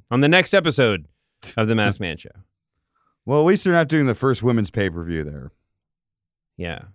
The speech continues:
Speaker 1: Wouldn't that be the, like, even in kayfabe, wouldn't, like, the right heel move be for, like, Rousey or Becky Lynch or someone just to be, like, just to just storm the ring and start punching some dudes?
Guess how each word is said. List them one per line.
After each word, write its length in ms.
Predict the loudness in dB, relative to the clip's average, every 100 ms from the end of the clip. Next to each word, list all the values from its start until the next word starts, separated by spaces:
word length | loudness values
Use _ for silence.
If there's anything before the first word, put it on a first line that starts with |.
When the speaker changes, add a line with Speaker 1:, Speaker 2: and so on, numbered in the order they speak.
| _ _ _ _ _ _ _
Speaker 1:
Wouldn't 220 | 0 2 2
that 140 | 0
be 300 | 0 2 2
the, 160 | 2 0
like, 540 | 0 0 0 0 -12 _ _ -2
even 300 | 0 2 2
in 180 | 2
kayfabe, 600 | 0 0 0 2 2 0
wouldn't, 260 | -2 -4 -4
like, 200 | -4 -2
the 100 | -2
right 280 | 0 -2 -4
heel 280 | -6 -2 0
move 340 | 0 -2 -2
be 140 | -6 -6
for, 160 | -6
like, 180 | -6 -6
Rousey 640 | -4 -2 -2 -2 -4 -4 -4
or 460 | -4 -2 -4 -8 _ _ _ _ _ _ _ -8
Becky 360 | -2 -2 -2
Lynch 260 | -4 -4 -6
or 60 | -4
someone 260 | -2 -2
just 160 | -6 -8
to 60 |
be, 160 | -4 -2
like, 200 | -2 -4
just 140 | -8
to 100 | -12
just 220 | -12 -12 -12
storm 400 | -4 -2 -2 -2
the 100 | -2
ring 360 | -2 -2 -2
and 100 | -4
start 240 | -6 -8 -6
punching 360 | -10 -8 -8
some 180 | -6 -6
dudes? 540 | -4 -4 -4 -8 -18